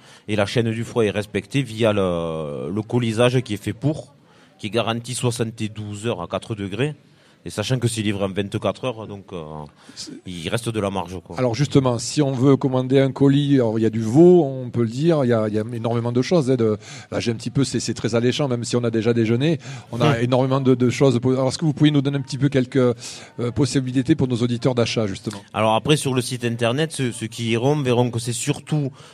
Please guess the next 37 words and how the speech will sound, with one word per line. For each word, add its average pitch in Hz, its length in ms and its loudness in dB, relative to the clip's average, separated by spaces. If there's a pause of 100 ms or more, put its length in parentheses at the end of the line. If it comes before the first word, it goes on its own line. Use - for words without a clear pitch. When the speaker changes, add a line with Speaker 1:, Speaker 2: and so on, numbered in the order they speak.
(140)
Speaker 1:
euh, 95 400 -2 (480)
des 120 100 0
mix 139 360 -2
de 110 100 -2
six 131 240 -4
kilos 131 380 0
qu'il 107 120 -12
faut, 98 380 -2
euh, 85 220 -4
qu'il - 140 -14
faut 117 140 -4
essayer 110 280 -4
de, 87 420 -6
de 85 160 -8
choisir 107 460 -2
dans 95 120 -6
le, 90 200 -6
dans 95 100 -2
le 101 120 -2
panel. 123 400 0 (240)
Speaker 2:
Oui. 107 240 -8
Speaker 1:
Pourquoi 123 340 4
six 127 200 -4
kilos ? 139 340 4
Parce 147 160 2
que 127 100 0
c'est 120 160 -4
su-, 120 460 -6
c'est - 180 -2
là 123 140 6
où 131 140 4
le, 117 140 4
le 107 140 2
client 123 400 -2
va 104 280 0
être 98 220 -6
le, 95 260 -4